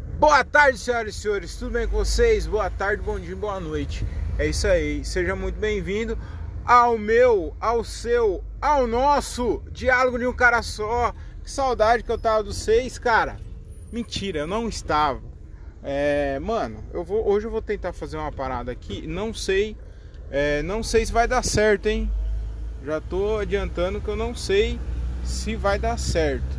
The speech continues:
tá? Eu, o que que eu pensei hoje?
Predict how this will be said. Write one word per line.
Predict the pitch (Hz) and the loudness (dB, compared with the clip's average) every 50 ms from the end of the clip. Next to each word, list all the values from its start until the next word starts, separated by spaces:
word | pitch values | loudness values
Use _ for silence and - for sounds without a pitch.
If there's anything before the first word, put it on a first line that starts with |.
| - - - - - - - - - | -4 -4 -4 -2 -2 -2 -2 -2 -2
tá? | 135 139 160 175 180 - - - - - - - - - - - - - - | 0 0 0 0 0 -2 -2 -4 -4 -4 -4 -4 -4 -4 -4 -4 -4 -4 -2
Eu, | 147 147 160 170 175 180 180 175 175 170 170 165 160 160 156 147 147 | 0 2 2 2 4 4 2 2 2 2 2 2 0 0 0 -2 -4
o | 131 117 - - - - - - - - - - - - - - - - - - - - - - | -6 -8 -10 -12 -12 -12 -12 -10 -10 -8 -8 -8 -8 -10 -8 -8 -6 -6 -6 -6 -6 -8 -8 -8
que | - - | -8 2
que | - | 2
eu | 233 | 2
pensei | - - 208 185 160 - - - 165 151 | 4 4 0 0 0 -4 -2 -2 0 2
hoje? | 147 139 127 120 110 - | 2 2 0 -2 -6 -8